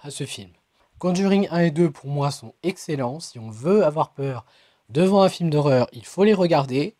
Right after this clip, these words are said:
Ensuite, on a Annabelle deux qui est plutôt sympa. C'est bien fait, sans être excellent, mais c'est plutôt sympa à regarder à mes yeux. Et enfin, on a La Nonne qui est pourrie,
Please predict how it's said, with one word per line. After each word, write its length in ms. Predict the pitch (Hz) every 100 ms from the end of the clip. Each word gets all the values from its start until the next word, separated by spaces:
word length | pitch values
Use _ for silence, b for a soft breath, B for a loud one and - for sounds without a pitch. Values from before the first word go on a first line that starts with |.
| _
Ensuite, 360 | - 165 214 202
on 140 | 190
a 60 | 180
Annabelle 500 | - 196 214 214 220
deux 140 | 202 226
qui 260 | - 185
est 300 | 190 190 190
plutôt 400 | 190 - 320 415
sympa. 420 | 381 247 170 - - _
C'est 200 | - 113
bien 280 | 117 160 165
fait, 340 | - 135 185
sans 320 | - 156 143
être 180 | 160 -
excellent, 540 | 143 - 120 110 135
mais 220 | 185 156 190
c'est 180 | -
plutôt 320 | 156 160 143 156
sympa 300 | 143 143 156
à 100 | 139
regarder 420 | 123 107 117 127
à 80 | 113
mes 80 |
yeux. 420 | 110 98 123 214 294 b -
Et 100 | 254
enfin, 340 | 240 - 277
on 200 | 254 208
a 160 | 185 151
La 180 | 170
Nonne 260 | 277 262 233
qui 120 | -
est 40 | 131
pourrie, 640 | - 175 247 302 320 320